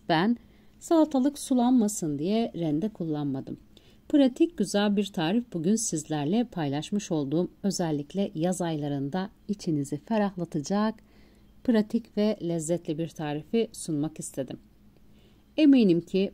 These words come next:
bazı değerli izleyenler de bu tarifi hazırlayıp zevkle yiyorlardır.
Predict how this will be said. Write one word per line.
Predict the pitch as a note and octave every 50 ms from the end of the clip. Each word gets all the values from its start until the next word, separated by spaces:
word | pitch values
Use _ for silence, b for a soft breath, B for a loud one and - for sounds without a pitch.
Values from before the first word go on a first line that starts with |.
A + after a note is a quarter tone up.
| - -
bazı | A#3 A#3+ A#3+ A3 F#3+ F#3+ E3+
değerli | - E3+ D#3+ D3 C#3+ D3 - - -
izleyenler | B3+ A#3 F#3 D#3 E3 D#3+ D3+ D3+ C#3+ C3+ C#3 C3+ B2+ - - -
de | A#3 B3+ C4 B3+ b b b b b b - -
bu | E4+ E4
tarifi | - A#3+ G3+ D3+ C3+ C#3+ D3 - C4 C4+ C#4+ C4+ - - -
hazırlayıp | F3 E3+ D3+ D#3+ D3 C3+ C#3+ G3+ A#3+ A#3+ -
zevkle | - - D3+ D#3 - - F3+
yiyorlardır. | G3 G3 F#3 F3 E3 D#3 D3+ C#3 C3+ - - - - - - -